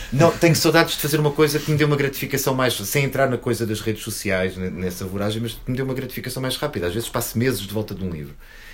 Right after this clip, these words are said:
E tenho um bocadinho de saudades daquele ritmo semanal, ou, ou, ou de uma revista mensal, que se calhar era uma coisa mais saudável, e dizer, "Epá, agora até escrevi um artigo sobre isto, até me apetecia."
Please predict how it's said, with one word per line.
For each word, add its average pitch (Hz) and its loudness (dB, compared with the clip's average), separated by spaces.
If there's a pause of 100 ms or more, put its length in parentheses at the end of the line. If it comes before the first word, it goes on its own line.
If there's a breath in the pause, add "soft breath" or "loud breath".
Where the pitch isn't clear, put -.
(120)
E 98 -2
tenho 120 2
um - -2
bocadinho 123 0
de 117 -6
saudades 123 0
daquele 123 -2
ritmo 113 -4
semanal, 120 0
ou, 92 -2
ou, 90 -6
ou 87 -4
de 90 -12
uma 98 2
revista 95 -6
mensal, 90 -2
que - -10
se - -14
calhar 85 -4
era 90 -6
uma 87 -10
coisa 95 -8
mais 92 -4
saudável, 113 -4
e 117 -4
dizer, 120 -6
"Epá, 127 -8
agora 110 -4
até 117 -10
escrevi 110 -8
um 113 -2
artigo 104 -12
sobre 98 -10
isto, - -10
até - -14
me 98 -10
apetecia." 98 -14